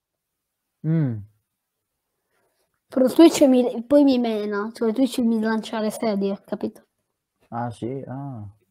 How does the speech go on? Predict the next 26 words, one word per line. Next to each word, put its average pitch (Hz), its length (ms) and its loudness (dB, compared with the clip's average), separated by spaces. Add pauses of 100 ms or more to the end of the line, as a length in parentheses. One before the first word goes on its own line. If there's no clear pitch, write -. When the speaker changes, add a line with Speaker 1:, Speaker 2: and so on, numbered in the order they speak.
(320)
Speaker 2:
Ne 247 80 2
ho 220 80 0
paura 226 340 4
Speaker 1:
Ok. 196 80 -6
Speaker 2:
che 214 180 -6
Twitch - 380 -12
fa. - 180 -16 (460)
Questo 330 340 8
è 262 140 12
il 240 100 4
primo 269 260 6
loghetto. 403 500 4 (100)
Ta-, 494 80 4 (100)
ah, 466 260 6
tanto 466 280 2
aspetta. 254 680 -6 (280)
Io 349 160 6
tanto 339 240 4
posso 285 200 0
andare 277 220 4
a 254 40 0
ne 233 120 -2
fare, 233 220 -6
tanto 247 340 -8
tu, 233 380 -6
ok. - 220 -16